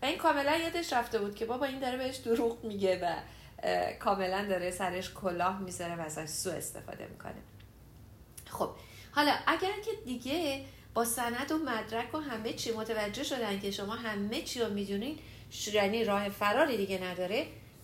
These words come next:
شروع می‌کنه دعوا، فحاشی، خشونت، خشونت‌های فیزیکی حتی، کنترل‌های خیلی شدید. و این اونجاییه که، اه، شما ممکنه آسیب هم ببینید، ام،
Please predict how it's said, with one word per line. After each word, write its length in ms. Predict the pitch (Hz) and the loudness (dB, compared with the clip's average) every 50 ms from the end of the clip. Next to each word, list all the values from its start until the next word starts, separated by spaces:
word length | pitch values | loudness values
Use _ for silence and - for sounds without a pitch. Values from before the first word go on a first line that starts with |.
| - - - | -16 -12 -10
شروع 300 | - - 220 247 370 359 | -2 0 0 2 2 -2
می‌کنه 400 | 311 302 - 254 233 233 233 226 | -4 -4 -2 -2 -2 -2 -2 -2
دعوا، 560 | 226 165 156 147 147 147 170 196 220 240 240 | 0 0 0 0 0 -2 0 2 2 2 2
فحاشی، 680 | - - 175 165 160 170 165 160 139 - - 113 123 123 | 0 -2 -4 -4 -2 -4 -6 -6 -6 -6 -6 -4 -6 -6
خشونت، 400 | - - 110 - - 101 95 - - - - - - - - - - - - | -6 -6 -8 -8 -8 -8 -8 -8 -10 -12 -12 -14 -16 -18 -16 -16 -16 -10 -6
خشونت‌های 520 | - 196 - 185 170 160 156 147 - 175 170 | -4 -4 -4 -4 -6 -6 -8 -6 -6 -6 -8
فیزیکی 540 | 170 - 170 156 - - 147 - - 160 156 | -8 -10 -10 -10 -8 -8 -10 -10 -10 -12 -12
حتی، 380 | 147 143 147 - - - - - - - - - - - - - - - - - | -12 -12 -12 -14 -14 -14 -14 -14 -16 -18 -18 -18 -18 -18 -18 -18 -18 -18 -16 -10
کنترل‌های 760 | - 214 202 185 180 - - 185 165 165 165 180 185 180 165 165 | -4 -2 -2 -2 -2 -2 -4 -2 -2 -4 -2 -2 -2 -2 -2 -4
خیلی 360 | - - 147 135 - - - | -6 -6 -6 -6 -6 -8 -10
شدید. 380 | - - - - - - - - - - - - - - - | -10 -10 -10 -10 -12 -14 -16 -16 -16 -16 -18 -18 -18 -6 0
و 40 | 180 | 2
این 260 | 185 196 208 214 202 - | 4 4 2 2 -2 -4
اونجاییه 680 | 196 190 180 175 180 175 180 196 196 190 196 190 190 | -4 -4 -4 -4 -4 -4 -2 -2 -2 -2 -2 -2 -2
که، 520 | - - - 190 185 180 180 175 175 180 - - - - - - - - - - | -6 -8 -8 -6 -4 -4 -2 -2 -4 -4 -6 -10 -14 -16 -14 -14 -16 -16 -8 -4
اه، 560 | 180 180 175 170 165 160 156 156 156 151 151 - - - - - - - - - - - - | -2 -2 0 0 0 -2 -2 -4 -4 -6 -6 -8 -12 -14 -14 -14 -14 -12 -12 -12 -12 -12 -8
شما 360 | - - 202 185 165 165 165 | -6 -2 -2 -2 -2 -4 -6
ممکنه 600 | 160 139 143 143 - - 165 156 151 156 160 156 165 160 | -6 -8 -10 -10 -8 -8 -6 -6 -6 -6 -8 -8 -8 -10
آسیب 360 | 156 156 - - 190 190 190 - - | -4 -2 -2 0 0 -2 -4 -6 -6
هم 200 | 170 160 156 151 151 | -6 -6 -6 -6 -8
ببینید، 440 | 147 143 - - - - - - - - - - - - - - - - | -8 -8 -8 -10 -12 -12 -12 -14 -14 -16 -16 -16 -16 -16 -16 -16 -14 -10
ام، 440 | 180 175 170 165 160 156 156 156 151 | -8 -6 -4 -4 -4 -4 -6 -6 -8